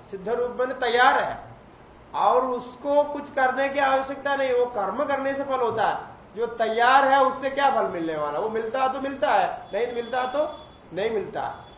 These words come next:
तो आदित्यादि सिद्ध रूप माना गया, सिद्ध रूप में ऐसा फल नहीं होता। और वो फल देता है तो आदित्य जो फल दे रहा है आपको, आप आदित्य सुबह, अ, प्रकाश देता है, आप कौन सा कर्म करने से प्रकाश दे रहे हैं?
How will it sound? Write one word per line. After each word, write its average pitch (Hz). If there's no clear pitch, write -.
तो 226
आदित्यादि 262
सिद्ध 202
रूप 277
माना 202
गया, 185
सिद्ध 202
रूप 247
में 240
ऐसा 220
फल 208
नहीं 160
होता। 151
और 180
वो 240
फल 240
देता 247
है 214
तो 190
आदित्य 190
जो 226
फल 226
दे 240
रहा 247
है 208
आपको, 208
आप 196
आदित्य 208
सुबह, 202
अ, 160
प्रकाश 202
देता 208
है, 190
आप 185
कौन 214
सा 247
कर्म 220
करने 220
से 208
प्रकाश 190
दे 135
रहे 113
हैं? -